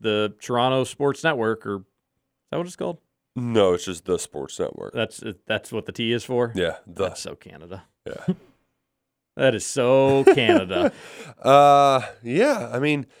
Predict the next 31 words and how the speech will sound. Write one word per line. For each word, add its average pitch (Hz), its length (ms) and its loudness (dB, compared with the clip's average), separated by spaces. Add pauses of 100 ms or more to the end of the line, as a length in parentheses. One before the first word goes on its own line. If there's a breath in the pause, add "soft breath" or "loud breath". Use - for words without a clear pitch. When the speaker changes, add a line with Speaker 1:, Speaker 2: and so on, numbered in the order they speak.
(180 soft breath)
Speaker 2:
there 190 100 4
have 269 80 0
been 320 100 4
a 247 60 2
couple, 139 760 4 (460)
na-, 143 140 4
ear-, 170 340 6
early 156 360 6
on 139 460 4 (340)
in 143 160 -2
Cal, 139 420 4
th-, 123 120 -6
like, 107 340 -6 (520)
like 113 320 -8
Harrison's, 156 1000 -2
there 123 140 0
was 120 160 -2
some 120 160 -2
uncertainty 117 560 0
and 113 80 -2
there 110 60 -2
was 110 80 -4
a 110 40 0
lot 104 180 2
of 101 60 -8
drama. 107 220 0
And - 40 2
I - 20 2
Speaker 1:
Yeah, 135 80 2
Speaker 2:
feel 151 60 4
Speaker 1:
there's 156 80 6